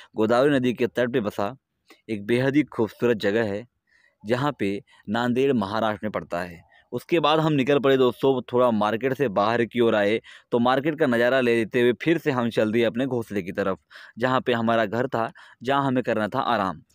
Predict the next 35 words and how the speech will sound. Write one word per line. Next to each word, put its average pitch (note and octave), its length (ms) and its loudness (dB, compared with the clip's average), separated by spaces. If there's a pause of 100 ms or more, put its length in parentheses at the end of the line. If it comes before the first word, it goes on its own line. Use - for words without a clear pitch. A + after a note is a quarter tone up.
(120)
वैसे C#3+ 160 2
दोस्तों, C#3+ 260 2
यहाँ C#3 140 2
से C#3 80 -2
चलते C3+ 280 0
हुए C#3+ 80 4
मुझे C#3 160 0
काफ़ी - 320 -2
मज़ा A#2+ 300 0
तो A#2+ 140 -2
आया, A#2+ 240 0
लेकिन A#2+ 200 0
मैं B2 80 0
आपको B2+ 200 -6
बता A#2 220 0
देना A#2 180 2
चाहता A2+ 300 0
हूँ A#2+ 100 0
कि A2+ 60 -10
अगर A#2+ 140 2
आप A#2+ 140 0
नांदेड़ A#2 380 2
में B2 100 0
पहुँचना A2+ 340 -2
चाहते A2 280 -2
हैं, A2+ 80 0
बाबा A2 180 2
सचखंड B2 340 -4
का A#2+ 80 2
दरबार A2 320 2
देखना A2 260 -2
चाहते G#2+ 260 -2
हैं, A2+ 120 -2
तो B2+ 140 2
आपको A#2+ 420 0